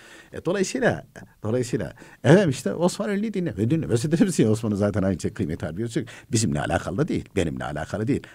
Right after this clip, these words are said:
Hani bazılar şey diyor, e, söyleyiver, e,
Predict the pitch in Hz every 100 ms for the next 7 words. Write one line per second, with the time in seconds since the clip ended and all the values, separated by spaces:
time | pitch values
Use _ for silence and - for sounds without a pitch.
0 | - 95 98 104 104 101 - 104 71 67
1 | 58 - - - - - - 73 64 65
2 | - 78 80 71 64 65 - 65 58 53